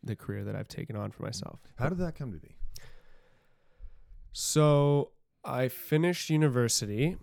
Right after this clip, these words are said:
Speaker 1: with an undergrad in history and political science,
Speaker 2: Mm-hmm.
Speaker 1: um, and I didn't wanna continue going to school. So I didn't wanna do a master's, uh, and I didn't wanna go to law school.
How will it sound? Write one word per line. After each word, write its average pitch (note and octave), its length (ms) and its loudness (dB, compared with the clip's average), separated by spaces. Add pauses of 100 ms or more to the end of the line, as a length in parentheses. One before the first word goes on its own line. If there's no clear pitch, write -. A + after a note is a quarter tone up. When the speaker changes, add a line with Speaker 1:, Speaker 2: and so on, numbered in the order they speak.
(340)
Speaker 1:
with A2+ 340 -2
an A2+ 180 0
undergrad A#2+ 500 0
in G#2+ 120 -2
history A#2+ 360 0
and A2+ 80 0
political A#2 360 2
science, G#2+ 600 -4
Speaker 2:
Mm-hmm. G2+ 540 -8
Speaker 1:
um, G2 440 -6 (100)
and G#2 420 -6 (100)
I G#2+ 140 -6
didn't C#3 340 4
wanna B2+ 240 4
continue A2+ 800 -2 (720)
going A2 220 0
to G#2 60 -4
school. G#2+ 560 -2 (280)
So - 140 -2
I G#2+ 60 0
didn't B2+ 160 4
wanna A#2 180 4
do A2+ 120 2
a G#2 60 0
master's, G#2 760 -2 (100)
uh, G#2+ 60 -2
and G2+ 180 -2
I F#2+ 60 -2
didn't C3+ 200 4
wanna B2 160 6
go A2+ 100 4
to G#2+ 60 2
law G#2 280 0
school. G#2+ 480 -4